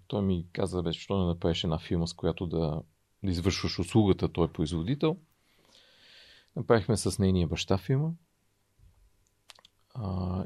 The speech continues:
и няколко години се развива в тая област. Направихме доста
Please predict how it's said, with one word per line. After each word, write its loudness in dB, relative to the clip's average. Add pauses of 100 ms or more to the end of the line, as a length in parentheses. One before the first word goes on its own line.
и -2 (340)
няколко -6
години 0 (280)
се -4
развива -2
в -14
тая 2
област. -2 (240)
Направихме -2
доста 2